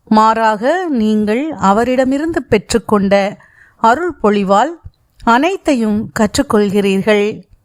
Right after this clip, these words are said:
அவ்வருள் பொழிவு உண்மையானது, பொய்யானது அல்ல. நீங்கள் கற்றுக்கொண்டதற்கேற்ப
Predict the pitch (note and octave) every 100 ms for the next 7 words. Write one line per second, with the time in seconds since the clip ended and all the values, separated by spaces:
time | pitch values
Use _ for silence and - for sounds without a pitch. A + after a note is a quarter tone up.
0 | _ _ _ _ - A3+ G#3+ G#3 A#3+ C4
1 | - A3 A3 G#3+ A3 B3+ C4 D4 D#4 A#3+
2 | G3 F#3+ F3+ G3 G3 - _ _ _ _
3 | _ _ - D4 E4 E4+ C4+ A3 G#3+ F#3+
4 | G3 G3 F#3+ - _ _ _ _ _ _
5 | _ _ _ _ _ - B3+ C4+ A#3+ A3+
6 | A3 A#3+ A#3 - F4 C#4 A#3+ A3+ F#3+ -
7 | F#3+ F3+ -